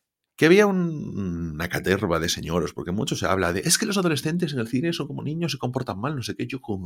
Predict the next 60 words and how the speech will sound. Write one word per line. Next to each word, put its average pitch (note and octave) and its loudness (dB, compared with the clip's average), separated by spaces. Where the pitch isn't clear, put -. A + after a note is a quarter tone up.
los D#2+ -6
adolescentes E2 -6
en E2 -8
general F2+ -4
no F2 -2
suelo G#2+ 0
tener F#2+ -2
ningún D#2+ 0
problema, - -4
¿sabes? - -2
A - -8
veces - -10
hablan C#3+ -2
como D#2+ -4
lo D#2 -4
hiciste F#2 -4
tú G#2 -2
cuando D#2+ -8
eras - -4
adolescente, F#2 -4
y A2 -4
si B2 0
dices B2+ 2
que - 4
eres G2+ 0
muy F#2 2
respetuoso, F2 0
mm, E2 -2
seguramente G#2 2
es - -2
que F2 -4
no F2 2
te F2+ -4
estabas E2+ -4
dando D2+ -10
cuenta F2 2
de - -10
que E2+ -4
no F2 2
lo - -2
estabas - -6
siendo, - -10
y C#2+ -6
si - -4
no E2+ 0
estabas E2+ 0
hablando, A2 4
a - 6
lo A#2 4
mejor F2+ -2
estabas E2+ -2
comiendo, E2+ -2
haciendo D#2+ -4
ruido, A2+ 4
sacándote G2 -2
un F#2 0
bocata E2+ 0
de D#2+ 0
jamón G2 0
asado, A2 2